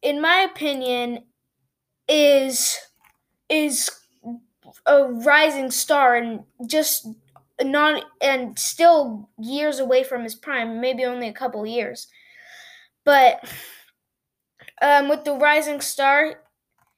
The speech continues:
he's, he's injured at the moment, but that's all covid protocol.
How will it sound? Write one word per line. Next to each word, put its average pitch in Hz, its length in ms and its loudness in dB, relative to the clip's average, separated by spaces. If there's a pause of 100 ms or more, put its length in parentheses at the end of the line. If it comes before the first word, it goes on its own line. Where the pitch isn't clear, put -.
(100)
he's, 349 580 -2 (220)
he's 330 340 -6 (100)
injured 311 420 -4
at 277 200 0
the 254 100 -6
moment, 247 480 -6
but 269 140 0
that's 294 260 2
all 269 260 0
covid 269 480 2
protocol. 247 920 0